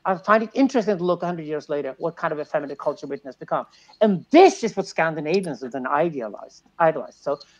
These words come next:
Scandinavia has the problem with its own Americanization. It's gone through Britain, come here.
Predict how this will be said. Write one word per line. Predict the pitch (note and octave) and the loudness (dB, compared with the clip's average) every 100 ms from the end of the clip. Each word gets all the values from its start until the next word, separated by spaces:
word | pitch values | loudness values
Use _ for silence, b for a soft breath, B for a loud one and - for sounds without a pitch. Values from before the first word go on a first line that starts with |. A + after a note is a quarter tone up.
| _ - | _ -8
Scandinavia | - F3+ F#3 F#3+ G#3 G#3+ F#3 | 2 2 2 4 4 4 4
has | E3+ | 2
the | E3 | -2
problem | - E3 D#3 | 2 4 4
with | C#3+ C#3 | -2 -8
its | C#3 - | 0 6
own | B3+ C4 | 6 6
Americanization. | E3+ C3+ B2 C3 B2 - B2 - C3 | 4 2 -2 -8 -10 -10 -10 -10 -16
It's | A#2+ | -16
gone | B2+ F3+ A#3+ G#3 | 2 4 4 2
through | D#3+ | -8
Britain, | C3+ C3+ - C3+ | -8 -10 -10 -16
come | - C3+ B2+ | -10 -8 -8
here. | A2 | -12